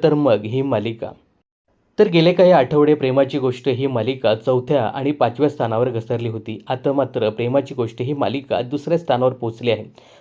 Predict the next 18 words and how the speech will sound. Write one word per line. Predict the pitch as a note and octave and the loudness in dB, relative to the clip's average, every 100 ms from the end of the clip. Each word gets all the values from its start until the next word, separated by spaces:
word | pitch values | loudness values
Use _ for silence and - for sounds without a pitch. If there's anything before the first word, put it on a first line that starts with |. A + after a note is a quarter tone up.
| _ | _
तर | D3 | 0
ही | D3+ | 2
मालिका | C#3+ A2 D3+ F3 | 2 0 2 2
तुम्हाला | E3+ F3+ | 2 2
कशी | F3+ D#3+ F3 | 2 0 0
वाटते | D#3 C#3 | 0 0
हे | D#3 | -2
कमेंट्स | D#3+ A#2 A2+ A2 | 0 -2 -4 -6
करून | - B2 C#3 | -4 -2 -2
नक्की | B2 - B2+ | -4 -6 -8
सांगा. | B2 A2 G#2 - _ _ _ - | -6 -6 -8 -10 _ _ _ 0
मनोरंजन | F3+ E3 D#3 D3+ | 4 4 4 4
क्षेत्रातील | D#3+ C#3+ B2 A#2 B2+ | 2 0 0 0 -2
अशाच | - B2 A2 A#2+ - | -6 -6 -8 -8 -6
फिल्मी | C3+ D3+ G3 | -2 0 0
अपडेट | C#3 B2+ B2+ | 0 -2 -4
जाणून | A#2 A2 C#3 | -2 -2 0
घेण्यासाठी | C3+ C3 C3+ A#2 A#2 | 0 0 -2 -4 -8